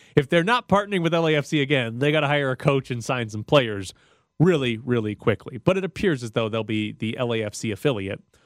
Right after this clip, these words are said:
once again. And the L A F C affiliate, oh, this sucks. And let me tell you why it sucks. Steve Cherundolo, who was the head coach of Lights F C last year, he was a member of the L A F C coaching staff,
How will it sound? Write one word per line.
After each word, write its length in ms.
once 260
again. 400
And 200
the 120
L 160
A 100
F 100
C 200
affiliate, 560
oh, 200
this 200
sucks. 560
And 140
let 160
me 100
tell 240
you 140
why 140
it 160
sucks. 460
Steve 460
Cherundolo, 800
who 100
was 160
the 140
head 220
coach 320
of 120
Lights 300
F 140
C 240
last 500
year, 320
he 100
was 200
a 60
member 320
of 100
the 100
L 140
A 60
F 160
C 180
coaching 380
staff, 360